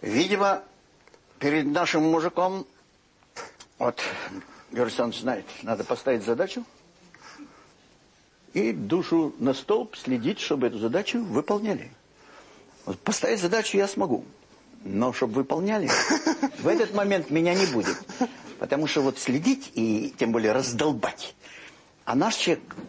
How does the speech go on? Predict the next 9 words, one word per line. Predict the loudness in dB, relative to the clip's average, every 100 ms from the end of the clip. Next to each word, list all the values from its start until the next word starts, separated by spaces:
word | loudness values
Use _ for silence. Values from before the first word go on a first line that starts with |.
| -2
он | 0
в | 0
восторге | -2 -4 -8 -6 -4 -6 -10 -12 -20 -20 -20 -20 _
именно | 0 2 0
от | -2 -2
раздолба. | -4 -2 -2 -4 -8 -20 -20 _ -20 -20 -20 -18 -18 -18 -20 -20 -20 -20 -20 -20 -18 -6
Раздолбал | -2 0 0 0 0 0
так, | 0 -4 -6 -16 -16
что | -8 -6